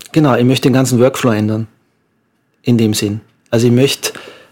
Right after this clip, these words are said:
äh, dass es schon beginnt beim Rechercheprozess. Wenn der Kunde kommt und sagt, "Hey, ich stehe da vor einem Problem", dann möchte ich nicht im nächsten Schritt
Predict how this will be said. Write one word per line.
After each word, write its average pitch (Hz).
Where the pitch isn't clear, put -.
äh, 127
dass 117
es 131
schon 127
beginnt 131
beim 120
Rechercheprozess. 117
Wenn 107
der 104
Kunde 127
kommt 123
und 123
sagt, 113
"Hey, 127
ich -
stehe 113
da 120
vor 120
einem 110
Problem", 117
dann 117
möchte 120
ich 127
nicht 127
im 123
nächsten 120
Schritt 127